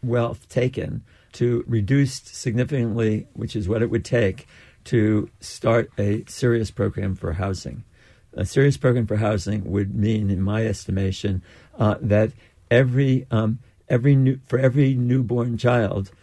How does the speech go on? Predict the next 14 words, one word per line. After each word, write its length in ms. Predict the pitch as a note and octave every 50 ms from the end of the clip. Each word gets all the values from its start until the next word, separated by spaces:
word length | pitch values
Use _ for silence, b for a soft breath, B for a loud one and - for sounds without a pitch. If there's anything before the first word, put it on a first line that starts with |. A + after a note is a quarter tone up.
| b b b b b
we 140 | - B2+ C3
build 500 | A2 G2 B2+ B2+ B2 A2+ A2+ A2+ G#2+ - _ _ _ _ _ _ -
a 40 | G#2
housing 420 | G#2+ A#2+ C3+ D3 D3 B2+ B2+ A#2 G#2+
place 280 | - G#2 G#2 G2+ -
for 140 | - - G2+
them, 280 | F#2 B1 A#1 - - - _ _ b b b b b b -
plus 560 | - - D#3 D#3 D3 C#3 B2+ - - - - _ _ _ _ _ _ - -
build 260 | D3 D3 C3+ A#2+ G2
housing 400 | A#2+ B2 B2+ C3 B2 - B2+ B2+
for 160 | B2 - B2
all 200 | A2+ A#2+ A#2+ A#2
the 180 | G#2+ A#2+ A#2+ -
un-, 220 | - B2 A#2+ A2+